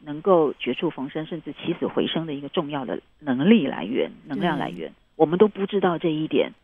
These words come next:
Speaker 1: 我们以为我们不要历史，所以我们就可以有一个自己的，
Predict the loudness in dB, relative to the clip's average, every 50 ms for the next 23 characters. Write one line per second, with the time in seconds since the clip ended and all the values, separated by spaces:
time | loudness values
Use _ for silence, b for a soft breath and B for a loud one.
0 | _ _ _ _ _ 0 2 4 4 4 4 6 6 6 6 6 2 2 2 4
1 | 4 4 4 4 2 2 2 0 -4 -8 -10 -6 -4 -2 0 0 0 -2 -4 -6
2 | -8 -4 -4 -4 -4 -2 -4 -4 -4 -4 -4 -4 -4 -4 -4 -4 -6 -6 _ -6
3 | -8 -8 -8 -10 -6 -2 0 0 0 -2